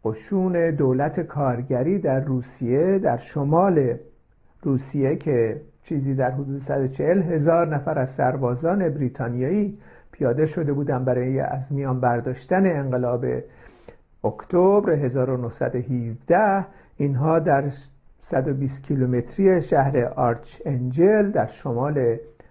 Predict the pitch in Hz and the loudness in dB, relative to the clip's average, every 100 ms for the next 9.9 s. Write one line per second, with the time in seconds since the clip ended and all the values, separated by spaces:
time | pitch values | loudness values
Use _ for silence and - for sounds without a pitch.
0 | _ - 143 135 - 175 220 185 - 185 | _ -6 -6 -6 -2 2 2 2 0 0
1 | 175 160 139 135 143 131 - - 127 110 | 0 0 0 0 -2 -4 -8 -8 -4 -6
2 | 104 107 98 110 127 - 135 123 120 123 | -6 -8 -10 -10 -14 -10 -6 -6 -2 -2
3 | 127 - 127 120 120 156 175 170 151 127 | -2 -2 -2 0 0 2 0 -2 -6 -4
4 | 127 120 120 127 127 - 120 131 143 143 | -2 -2 -2 -4 -6 -4 -4 -2 -4 -2
5 | 196 196 202 190 202 - 143 131 127 139 | 2 2 2 0 -2 -4 -2 -2 0 0
6 | 135 120 143 175 175 202 160 156 - _ | 0 -2 -2 -4 -4 0 0 0 -10 _
7 | - - - _ _ _ - 151 120 - | -20 -20 -20 _ _ _ -4 -2 0 2
8 | 131 131 135 135 156 175 175 180 156 151 | 0 2 0 2 2 2 0 0 2 0
9 | 135 151 147 156 151 147 156 175 | 2 -2 2 0 0 0 0 0